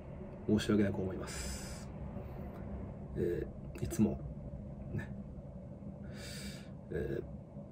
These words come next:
ー、まあ、野球ってええなと伝えてるという中で、まあ、その、いつも野球ってええなと伝えてるという中で、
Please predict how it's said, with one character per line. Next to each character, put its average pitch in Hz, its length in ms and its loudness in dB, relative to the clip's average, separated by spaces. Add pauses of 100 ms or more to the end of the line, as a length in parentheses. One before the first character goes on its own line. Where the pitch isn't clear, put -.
(560)
ー、 - 40 4
ま - 100 4
あ、 - 20 -4
野 - 120 -2
球 - 180 2
っ - 40 4
て - 200 4
え - 20 8
え - 60 6
な - 120 0
と - 120 -6 (1400)
伝 - 140 8
え - 20 8
て - 100 6
る - 80 4
と - 60 2
い - 40 4
う - 40 2
中 - 140 -4
で、 - 80 -4 (1120)
ま 110 100 4
あ、 - 20 0
そ - 120 -2
の、 - 60 0 (3750)
い 104 80 10
つ 117 80 10
も 107 100 12
野 98 120 6
球 120 200 10
っ - 20 12
て 110 160 6
え - 20 10
え 104 40 8
な 95 80 6
と - 180 2 (340)
伝 98 120 6
え 95 40 6
て 101 100 6
る 101 80 8
と 101 60 8
い 90 60 10
う - 20 4
中 - 180 0
で、 - 140 -2